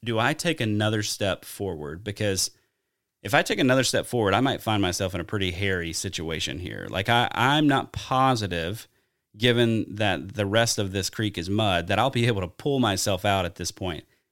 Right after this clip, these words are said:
if I take another step and get in any deeper. But, uh, the turkeys <laughs> were calling my name, so I decided to anyway. Finally got myself up and out of the creek, continued along the edge of the marsh,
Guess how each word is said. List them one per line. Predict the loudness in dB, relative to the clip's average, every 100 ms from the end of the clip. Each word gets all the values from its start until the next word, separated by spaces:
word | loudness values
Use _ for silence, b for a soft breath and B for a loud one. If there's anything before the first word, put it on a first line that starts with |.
| -4
if | 0
I |
take | 2 2
another | 2 0 -2
step | -2 -2 0
and | -2
get | -2 -2
in | -2
any | -2 -6
deeper. | -6 -8 -10 -14
But, | -12 -12 -14 _ _ _ _ -6
uh, | -2 0 0 0 -2
the | -4 0
turkeys | 2 2 2 2
<laughs> |
were | 2
calling | 4 6 8
my | 8 8
name, | 8 6 4
so | 4 6 8
I | 6
decided | 4 4 4 4 2
to | 0
anyway. | 2 4 4 4
Finally | 4 4 4 2
got | 2 0
myself | 0 -2 -2
up | 0 0 2
and | 4
out | 4 2
of | -2
the |
creek, | -6 -4 -4 -6 -12 _ _ _ _
continued | -4 0 2 4 6 4
along | 4 4
the | 4 4
edge | 2
of | 0
the | -2
marsh, | -2 0 0 -2